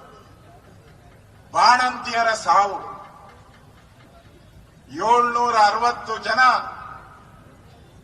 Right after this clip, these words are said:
ಬಾಣಂತಿಯರು ಆಸ್ಪತ್ರೆಗೆ ಹೋದ್ರು. ಹೊಸ ಮಗುವಿಗೆ ಜನ್ಮ ಕೊಡಕ್ಕೆ ಸರ್ಕಾರಿ ಆಸ್ಪತ್ರೆಗೆ ಹೋದ್ರು. ಆ ಏಳ್ನೂರ ಅರವತ್ತು ಜನ ಬರ್ಲೇ ಇಲ್ಲ ಈ ಪಾಪಿಗಳ ಕಾಂಗ್ರೆಸ್ ಸರ್ಕಾರದಿಂದ. ದುಡ್ಡಿನ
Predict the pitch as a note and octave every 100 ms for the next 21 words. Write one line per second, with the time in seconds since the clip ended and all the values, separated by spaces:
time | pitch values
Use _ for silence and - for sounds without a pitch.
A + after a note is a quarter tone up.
0 | - - - - - D#3+ A3+ B3 B3 -
1 | A#3+ A#3 - - - - C4+ C#4 C4 B3+
2 | B3+ B3 G#3 - - - - - - -
3 | - - - - - - - - - -
4 | G#3 B3 D4+ C#4+ A#3+ - - - - -
5 | C4 D#4+ D#4 D4+ C#4 - C4+ E4 D#4+ D#4+
6 | D4 D4 D#4 D4 B3 - - - A#3+ C4+
7 | D#4+ D4+ C#4 C4+ - C#4 C4+ B3+ B3+ B3+
8 | G3+ - - - G3 G#3 A3+ A3+ A#3 G#3+
9 | G#3+ A3 G#3+ G#3 G3+ F#3+ F#3+ F#3+ G3 F#3
10 | F3 D#3 D#3 D#3 E3+ - D#3+ D#3 - D3
11 | D3+ D3+ - C#3 C#3+ - B2+ C3 B2 A2+
12 | - - - - - - - - B3 B3
13 | C4+